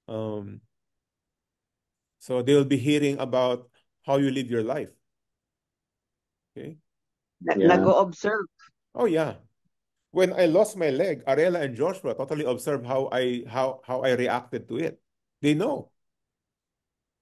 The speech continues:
Speaker 1: So, you
Speaker 3: Mm-hmm.
Speaker 1: know,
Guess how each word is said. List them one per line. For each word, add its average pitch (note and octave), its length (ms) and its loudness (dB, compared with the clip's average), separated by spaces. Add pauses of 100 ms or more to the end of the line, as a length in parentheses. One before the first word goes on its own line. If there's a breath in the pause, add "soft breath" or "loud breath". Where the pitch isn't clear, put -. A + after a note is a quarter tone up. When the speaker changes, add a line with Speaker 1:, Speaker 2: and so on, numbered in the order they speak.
(960)
Speaker 1:
So, D#3+ 640 0 (400)
you G#2+ 160 6
Speaker 3:
Mm-hmm. G#3 240 -4
Speaker 1:
know, F3+ 240 -8